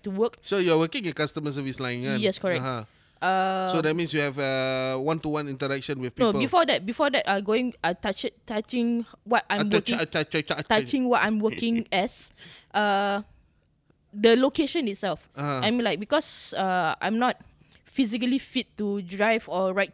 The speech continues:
Speaker 1: to work,
Speaker 2: Uh-huh.
Speaker 1: so my sister had to send me to work about,
Speaker 2: Mm.
Speaker 1: for about three months.
Speaker 2: Mm-hmm.
Speaker 1: So for the first two
Speaker 2: So
Speaker 1: months,
Speaker 2: it's like becoming a small kid lah,
Speaker 1: Yes,
Speaker 2: sending to
Speaker 1: no.
Speaker 2: school like that.
Speaker 1: Not only sent to work, it's not like,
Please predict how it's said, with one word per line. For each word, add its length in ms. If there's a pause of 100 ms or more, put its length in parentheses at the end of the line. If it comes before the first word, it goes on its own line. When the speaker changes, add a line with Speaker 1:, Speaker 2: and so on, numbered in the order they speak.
(100)
Speaker 1:
to 80
work, 320
Speaker 2:
Uh-huh. 440
Speaker 1:
so 160
my 120
sister 320
had 240
to 80
send 320
me 160
to 80 (160)
work 80
about, 400
Speaker 2:
Mm. 80
Speaker 1:
for 200
about 420 (800)
three 160
months. 400
Speaker 2:
Mm-hmm. 320 (240)
Speaker 1:
So 240
for 240
the 80
first 360
two 120
Speaker 2:
So 40
Speaker 1:
months, 280
Speaker 2:
it's 40
like 200
becoming 320
a 80
small 320
kid 240
lah, 160
Speaker 1:
Yes, 240
Speaker 2:
sending 160
to 80
Speaker 1:
no. 80
Speaker 2:
school 160
like 160
that. 320
Speaker 1:
Not 240
only 160
sent 320
to 40 (120)
work, 80
it's 400
not 160
like, 480